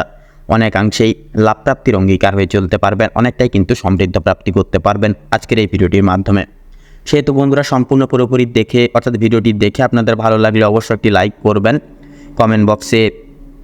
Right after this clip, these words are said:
"জয় শ্রী শনি মহারাজের জয়" অবশ্যই লিখে যাবেন। শনি মহারাজের কৃপা এবং আশীর্বাদে আপনারা কিন্তু লাভের মুখ পরিদর্শন করে চলতে পারবেন, লাভ বিভ্রান্ত এবং বিবৃতি করে চলতে পারবেন।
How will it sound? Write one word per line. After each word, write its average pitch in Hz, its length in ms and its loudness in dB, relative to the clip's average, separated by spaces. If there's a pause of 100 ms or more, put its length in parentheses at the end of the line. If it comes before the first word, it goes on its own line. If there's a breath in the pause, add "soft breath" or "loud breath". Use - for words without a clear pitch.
(220)
"জয় 117 220 2
শ্রী 117 220 -2
শনি 110 260 0
মহারাজের 110 460 0
জয়" 110 160 0
অবশ্যই 113 440 0
লিখে 101 220 0
যাবেন। 104 220 0 (100)
শনি 120 260 0
মহারাজের 113 480 0
কৃপা 123 340 0
এবং 107 220 0
আশীর্বাদে 101 520 0 (600 soft breath)
আপনারা 110 280 0
কিন্তু 107 320 2 (800)
লাভের 127 340 2
মুখ 120 180 0
পরিদর্শন 98 540 0
করে 101 200 -2
চলতে 98 300 -2
পারবেন, 101 300 0 (240)
লাভ 110 260 2
বিভ্রান্ত 104 500 0
এবং 107 240 0
বিবৃতি 98 400 -2
করে 107 200 0
চলতে - 340 -2
পারবেন। 101 340 -2